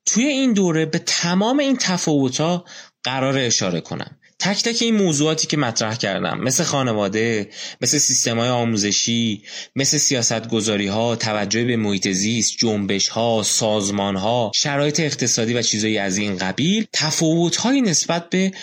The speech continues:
دوران قبلی داشته. به عنوان مثال توی موج دوم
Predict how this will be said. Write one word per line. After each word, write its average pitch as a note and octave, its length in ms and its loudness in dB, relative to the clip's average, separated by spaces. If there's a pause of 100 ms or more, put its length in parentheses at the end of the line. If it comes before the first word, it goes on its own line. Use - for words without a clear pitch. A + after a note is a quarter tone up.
(260)
دوران B2 640 2 (140)
قبلی G#2+ 380 0
داشته. - 420 -4 (400)
به - 60 2
عنوان D#4+ 260 4
مثال F#3 580 2
توی G3 520 0 (160)
موج D#3 280 2
دوم B2 920 2